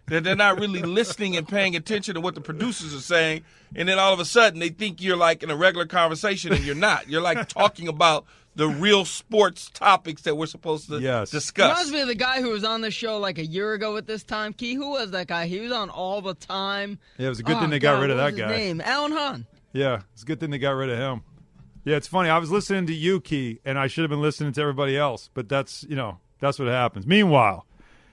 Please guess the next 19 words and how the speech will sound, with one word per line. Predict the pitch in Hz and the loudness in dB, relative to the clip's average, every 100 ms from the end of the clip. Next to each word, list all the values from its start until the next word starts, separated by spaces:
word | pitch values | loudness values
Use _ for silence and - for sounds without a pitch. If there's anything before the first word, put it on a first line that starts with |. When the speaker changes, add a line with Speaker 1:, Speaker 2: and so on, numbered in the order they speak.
| _ - | _ 0
Speaker 2:
Keyshawn, | 180 151 170 151 | 2 4 2 4
J | 151 156 | 6 8
Will, | 151 143 | 6 6
Max, | 139 139 156 | 4 2 2
Alan | 151 147 | 2 4
Hunt | 147 | 2
in | 139 135 | 2 0
for | 139 | -2
Max | 131 135 127 - - - | -2 -2 -4 -8 -20 -20
for | - 117 | -14 -12
today, | 107 135 120 123 | -10 -6 -4 -2
or | 110 101 101 135 | -2 -4 -8 -10
who | 127 | -6
knows. | 120 107 98 - _ _ _ - _ - | -2 -2 -4 -6 _ _ _ -20 _ -4
<laughs> | - - | -2 2
Presented | - 147 139 156 180 | 4 6 6 6 6
by | 170 160 | 6 4
Progressive | 165 147 165 156 170 135 | 4 4 2 2 -2 -2
Insurance. | 160 160 135 175 180 170 - | -4 -4 -2 0 2 2 -2